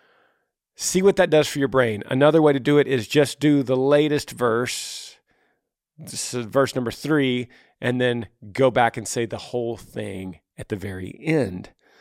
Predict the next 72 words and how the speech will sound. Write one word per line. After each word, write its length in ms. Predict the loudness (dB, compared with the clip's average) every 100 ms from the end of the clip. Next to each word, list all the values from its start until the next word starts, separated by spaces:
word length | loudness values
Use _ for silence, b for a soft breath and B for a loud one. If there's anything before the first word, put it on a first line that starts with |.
| b b b _
But 260 | -6 -6 -4
I, 320 | 0 4 4 2
the 100 | 0
way 160 | 2 4
my 180 | 2
brain 300 | 2 2 0
would 120 | -2 -2
work, 280 | -2 0
I 60 | -2
would 120 | -4
say, 120 | -4
"I 60 | -4
wanna 180 | -4 -8
read 320 | -6 -4 -2
it 160 | -2 -4
ten 240 | -8 -8
times, 600 | -4 0 0 -2 -8 -16 _ _ _ _ _ _
and 120 | -12 -8
then 80 |
I 20 | -8
wanna 180 | -10
close 360 | -10 -4 -2 0
my 180 | -2 -2
eyes 240 | 0 -2
and 100 | -4
recite 360 | -8 -2 0 0
it 100 | -4
ten 180 | -12 -10
times, 520 | -8 -8 -10 -14 -18 b b b b b _ _ -20 _ -6
take 160 | -4
a 60 | -2
break," 480 | -2 -2 -4 -14 _ -6
and 160 | -4
do 140 | 0 2
that 200 | 4 4
all 140 | 4
the 80 | 4
way 140 | 4
up 120 | 0 -4
to 80 | -12
ten 240 | -12 -6
verses. 400 | -2 -2 -4 -8
So 160 | -6 0
by 160 | 0
the 240 | 0 -4 0
end 240 | 0 0
of 100 | -2
this 220 | -2 -2
exercise, 640 | -2 -2 -4 0 2 2 -4 B B B 0
and 120 | 4
not 200 | 6 6
on 160 | 2
the, 100 | 0
this 280 | -2 -4 -4
is 60 | 0
not 180 | 2 2
on 80 |
the 100 | 0
same 300 | -2 0 0
day, 180 | 4 4
this 160 | 2 -4
is 80 | -2
not 180 | -2
on 60 | 0
the 80 | -4
same 340 | -2 -2 -2
time 240 | -2 -2 -2
you're 60 |
sitting 300 | -4 -4 -2
down, 200 | 0 -2
this 160 | -4 -8
is, 200 | -12